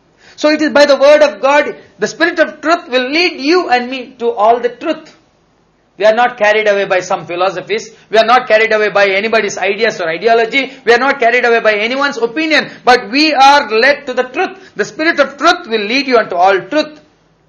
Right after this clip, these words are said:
"For He will not speak on His own, but will speak whatever He hears. And He will declare to you the things that are to come. He will glorify me."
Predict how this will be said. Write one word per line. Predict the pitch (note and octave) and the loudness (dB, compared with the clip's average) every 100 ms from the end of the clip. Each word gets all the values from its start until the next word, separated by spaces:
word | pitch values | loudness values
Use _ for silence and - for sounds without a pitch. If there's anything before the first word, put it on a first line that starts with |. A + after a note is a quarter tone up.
| _ _ _ _ | _ _ _ _
"For | - F#3 | -2 0
He | F#3+ | 0
will | G3+ | 2
not | C4 C4+ | 0 0
speak | - C4 B3 | -4 -8 0
on | A3+ A3 | 2 2
His | E3 | 2
own, | B3+ C#4 G#3 - _ _ _ | 2 2 -2 -10 _ _ _
but | D#3 | -6
will | F3 F#3 | -4 -4
speak | - B3+ B3+ | -4 -6 -2
whatever | G3+ G3+ A3+ A3 | -2 0 0 0
He | F3+ | -2
hears. | E3+ G3+ F#3 - - _ _ _ _ _ | -4 -2 -2 -4 -14 _ _ _ _ _
And | - E3+ | -10 -4
He | G#3+ | -2
will | A3+ | -2
declare | A3 A#3 - A#3 D4 D4+ | -4 -8 -2 2 2 0
to | C4 | -4
you | B3 | -2
the | A3 G#3+ | -4 -4
things | C4+ D4+ D4 G#3 | -4 -4 -6 0
that | A3+ A3+ | 2 2
are | G#3 | 0
to | - | -2
come. | - E3 C3 - _ _ _ _ _ _ - | -16 -14 -14 -18 _ _ _ _ _ _ -6
He | G#3 | -2
will | C#4 | -2
glorify | D4 C#4 E4 F#4+ F#4+ D#4 C#4+ | -2 2 4 4 6 4 4
me." | D4 F#4+ B3 - | 0 -2 -6 -12